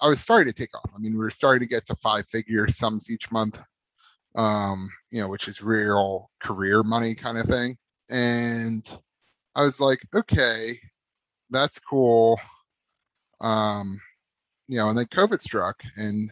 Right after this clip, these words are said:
everything got canceled for two months. So,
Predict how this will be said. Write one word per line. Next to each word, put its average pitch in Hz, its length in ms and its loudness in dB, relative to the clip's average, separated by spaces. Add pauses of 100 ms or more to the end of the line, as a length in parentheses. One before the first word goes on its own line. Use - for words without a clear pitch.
everything 98 300 -6
got 101 220 -10
canceled 98 520 -6
for 95 240 -6 (100)
two 92 140 -14
months. - 380 -14 (520)
So, 135 460 6